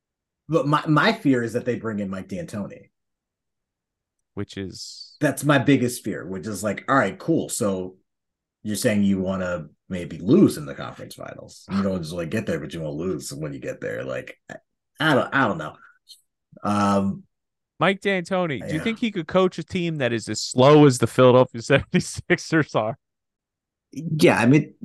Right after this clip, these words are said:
Speaker 1: I, I don't think the Sixers have to be slow. I think that's kinda a function of the offense that we run right now. You, you look at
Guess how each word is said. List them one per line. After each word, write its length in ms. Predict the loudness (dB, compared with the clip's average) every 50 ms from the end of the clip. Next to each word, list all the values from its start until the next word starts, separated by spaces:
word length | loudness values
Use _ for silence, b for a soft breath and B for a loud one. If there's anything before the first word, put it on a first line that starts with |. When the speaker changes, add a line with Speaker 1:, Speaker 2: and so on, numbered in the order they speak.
| -4
Speaker 1:
I, 480 | -2 0 2 2 2 2 2 2 2 2
I 40 | 2
don't 160 | 2 2 0
think 140 | 0 2 2
the 80 | 2
Sixers 420 | 4 4 2 4 2 2 2 2 0
have 400 | 0 -2 0 0 0 -2 0 0
to 200 | 0 2 2 2
be 140 | 0 0
slow. 480 | 0 0 0 -2 -2 -2 0 0 2 2
I 120 | 2 2 2
think 260 | 2 2 2 2 2
that's 240 | 0 0 0 -2 -6
kinda 720 | -4 0 2 2 4 4 4 4 4 2 2 -2 -4 -8 _ _ _ _ _ _ _ _ _ _ -10
a 80 | -10
function 500 | -8 -2 0 0 0 0 0 0 2 2
of 160 | 2 0 0
the 100 | -2 -2
offense 420 | 0 0 0 0 -2 -4 -6 -6 -8
that 100 | -10 -10
we 100 | -10 -10
run 220 | -8 -8 -8 -8
right 180 | -6 -6 -6 -6
now. 300 | -4 -4 -2 -2 0 0
You, 140 | -2 -2 -2
you 200 | 0 0 2 2
look 240 | 2 2 2 2
at 200 | 2 2 2 0